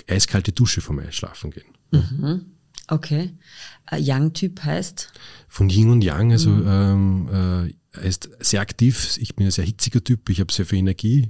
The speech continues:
Speaker 1: und ich muss eher schauen, dass ich am Abend meinen heißen Kopf kühle.
Speaker 2: <laughs>
Speaker 1: Und wenn ich jetzt der Yin-Typ wär, dann wär immer warme Dusche besser.
Speaker 2: Mhm.
Speaker 1: Ja.
Speaker 2: Woher, wie, wie, wie weißt du, was für ein Typ du bist?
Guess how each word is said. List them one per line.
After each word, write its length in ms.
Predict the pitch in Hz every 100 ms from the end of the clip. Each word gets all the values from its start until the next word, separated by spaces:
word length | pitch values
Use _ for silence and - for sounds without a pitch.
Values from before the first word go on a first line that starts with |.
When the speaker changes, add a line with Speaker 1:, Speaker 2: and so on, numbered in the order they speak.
| -
Speaker 1:
und 100 | 92
ich 60 | 92
muss 180 | 101
eher 160 | 90 95
schauen, 200 | 98 92
dass 120 | 95
ich 100 | 95
am 100 | 95
Abend 180 | 82 87
meinen 260 | 90 92 92 - -
heißen 240 | 95 87 104
Kopf 260 | - 87
kühle. 320 | - 101 90 76 _ _ - - -
Speaker 2:
<laughs> 420 | 151 143 120 - -
Speaker 1:
Und 120 | 92
wenn 120 | 101
ich 80 | 104
jetzt 220 | 101 -
der 80 | 98
Yin-Typ 460 | 107 139 139 120
wär, 100 | 113
dann 160 | 113 107
wär 140 | 104
immer 220 | 104 104 104
warme 240 | 87 98
Dusche 260 | - - -
besser. 360 | - - - -
Speaker 2:
Mhm. 160 | 160 151
Speaker 1:
Ja. 160 | 147 170 - - _ _ _ _ -
Speaker 2:
Woher, 300 | 151 151 160 156
wie, 160 | 165 147
wie, 260 | 180 180
wie 140 | 160 160
weißt 320 | 139 156 -
du, 80 | 185
was 200 | 160 165
für 60 |
ein 100 | 165
Typ 180 | 160 165
du 80 | -
bist? 340 | 165 185 -